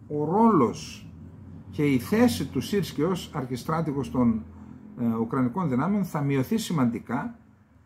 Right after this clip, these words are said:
ειδικά σε στρατηγικά θέματα. Οι βασικές, τώρα τις βασικές αποφάσεις θα τις παίρνει ο Ζελένσκι και ο Γέρμακ, και απλά θα τις γνωστοποιούν για να τις υλοποιεί.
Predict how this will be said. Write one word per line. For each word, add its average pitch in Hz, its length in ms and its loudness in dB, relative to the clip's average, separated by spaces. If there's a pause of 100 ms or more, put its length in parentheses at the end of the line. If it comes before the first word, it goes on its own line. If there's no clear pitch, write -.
(260)
ειδικά 160 520 0
σε 196 380 0 (640)
στρατηγικά 147 720 0
θέματα. 147 500 -2 (1080)
Οι 147 140 0
βασικές, 143 680 -2
τώρα 214 240 0
τις 185 160 -2
βασικές 151 440 0
αποφάσεις 190 360 -2
θα 196 100 0
τις 170 120 -6
παίρνει 208 220 -2
ο 190 40 2
Ζελένσκι 151 680 0 (420)
και - 100 -8
ο 185 80 0
Γέρμακ, 165 640 2 (1080)
και 208 160 -2
απλά 220 300 2
θα 240 160 0
τις 226 140 -6
γνωστοποιούν 185 520 2
για 254 120 6
να 233 100 8
τις 233 120 -4
υλοποιεί. 208 580 0